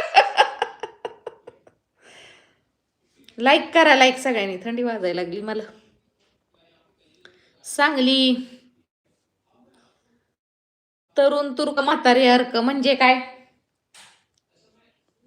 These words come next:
हम्म, तुम्ही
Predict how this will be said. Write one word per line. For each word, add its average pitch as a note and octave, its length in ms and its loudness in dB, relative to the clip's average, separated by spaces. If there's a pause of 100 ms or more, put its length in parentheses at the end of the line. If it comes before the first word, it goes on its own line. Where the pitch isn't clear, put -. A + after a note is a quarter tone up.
(1200)
हम्म, B3 800 -10 (760)
तुम्ही A#3+ 260 -10